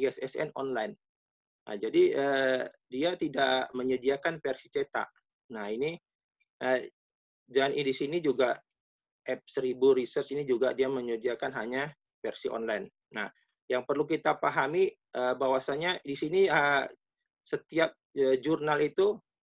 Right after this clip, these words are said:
diberikan izin untuk publikasi harus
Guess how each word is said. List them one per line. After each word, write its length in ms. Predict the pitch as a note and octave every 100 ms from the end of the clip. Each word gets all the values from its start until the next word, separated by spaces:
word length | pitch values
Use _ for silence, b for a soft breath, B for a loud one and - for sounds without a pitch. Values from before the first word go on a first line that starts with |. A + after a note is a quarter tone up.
| - - - -
diberikan 640 | C#3 C#3 C#3+ D3 - C#3+
izin 320 | D3 C3+ E3 E3
untuk 320 | C#3+ C3 D3
publikasi 560 | C#3+ C3+ - D3 -
harus 320 | F3 C#3+ D#3